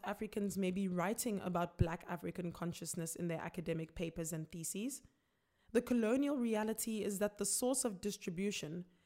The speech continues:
which holds the power to reach an audience and instrumentalize learning through academic journals, is still set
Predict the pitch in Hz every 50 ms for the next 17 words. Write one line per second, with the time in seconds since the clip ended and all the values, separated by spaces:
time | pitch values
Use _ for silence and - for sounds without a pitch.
0 | _ _ - 220 196 - 214 190 214 220 240 277 247 208 196 208 208 - - -
1 | 240 240 220 214 208 214 - 214 196 180 190 214 220 - - - 196 190 - -
2 | 226 247 233 220 214 208 214 196 - - 185 175 - - 214 190 - - - 196
3 | 190 185 208 233 - - 214 208 196 190 196 165 175 175 180 196 208 202 196 190
4 | 190 - 196 - - - 190 190 - 202 185 180 180 175 170 160 - - 190 214
5 | 214 185 156 151 - 202 - - _ _ _ _ _ _ _ _ _ _ _ -
6 | 202 - - - - - 269 285 277 269 - - - - 202 202 -